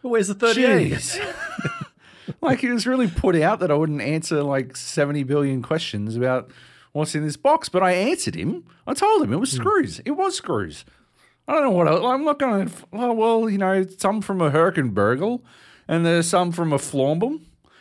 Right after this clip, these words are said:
Speaker 2: and, like, uh, a couple definitely left over from the, like, Klang.
Speaker 1: Yeah.
Speaker 2: So, uh, you know, have at it, I guess.
Speaker 1: You
Speaker 2: I
Speaker 1: could have really fucked with him and said it was a forty ninety and just
Speaker 2: Oh,
Speaker 1: walked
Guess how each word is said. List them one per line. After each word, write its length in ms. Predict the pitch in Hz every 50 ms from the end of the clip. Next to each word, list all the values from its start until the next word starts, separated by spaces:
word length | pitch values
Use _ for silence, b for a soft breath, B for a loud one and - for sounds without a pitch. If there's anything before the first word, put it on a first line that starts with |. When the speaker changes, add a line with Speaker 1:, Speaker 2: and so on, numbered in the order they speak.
| b b b
Speaker 2:
and, 160 | 156 160 170
like, 260 | 190 190 185 180 180
uh, 240 | 196 185 170 170 170 147
a 60 | 170
couple 680 | 170 202 185 190 185 185 175 175 170 165 156 151 - b b b b b b b b
definitely 400 | - 160 160 160 160 170 156 156
left 240 | 147 151 151 - -
over 280 | 151 147 143 135 131 127
from 280 | 127 - 143 135 127
the, 280 | 127 127 123 123 127 123
like, 420 | 120 123 117 107 104 - - - -
Klang. 600 | - - 139 117 117 120 117 - 135 147 160 175
Speaker 1:
Yeah. 40 | 185 - b b b b b b b b b
Speaker 2:
So, 400 | - - - 160 160 160 156 156
uh, 280 | 160 160 160 160 160 156
you 140 | 156 175 185
know, 500 | 120 110 127 156 170 175 175 165 160 156 - - _ _ _ _ b b b b b b b b b b b b b _ -
have 200 | 139 180 180 185
at 160 | 185 208 233
it, 200 | 139 - - - - _ -
I 80 | - 101
guess. 520 | 104 160 170 135 160 196 - - - - _ _ _ _ _ _ _ b b b b b
Speaker 1:
You 80 | b 127
Speaker 2:
I 40 | 120
Speaker 1:
could 120 | 196 180
have 80 | 117 110
really 220 | 113 131 151 120 101
fucked 240 | - 104 95 -
with 100 | - 101
him 100 | 95 95
and 100 | 98 95
said 140 | - - 107
it 40 | -
was 120 | 104 92
a 40 | 95
forty 280 | - - 113 104 95 92
ninety 340 | 92 95 117 107 92 85 82
and 100 | 90 90
just 140 | 101 95
Speaker 2:
Oh, 80 | 92 90
Speaker 1:
walked 140 | 85 78